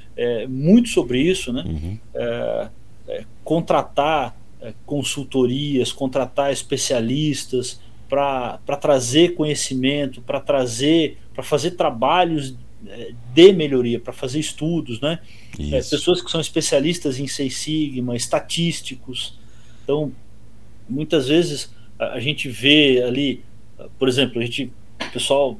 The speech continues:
Speaker 1: compara muito com o Facebook, com o Instagram, com o YouTube, com o Spotify.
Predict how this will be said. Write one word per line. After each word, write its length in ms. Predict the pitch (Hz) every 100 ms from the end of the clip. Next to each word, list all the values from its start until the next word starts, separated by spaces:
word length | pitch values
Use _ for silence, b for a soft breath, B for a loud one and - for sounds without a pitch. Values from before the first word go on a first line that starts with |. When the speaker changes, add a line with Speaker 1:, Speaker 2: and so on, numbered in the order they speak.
| -
Speaker 1:
compara 400 | - 127 143 151
muito 360 | 139 156 185 139
com 180 | - 131
o 40 |
Facebook, 680 | 120 - 143 143 - 107 104 - -
com 80 | 117
o 100 | 131
Instagram, 680 | 156 139 - 123 107 107 101 -
com 180 | 127 127
o 40 |
YouTube, 680 | 131 123 - 156 170 127 117
com 200 | - 123
o 60 | 117
Spotify. 800 | - 127 - - 135 156 127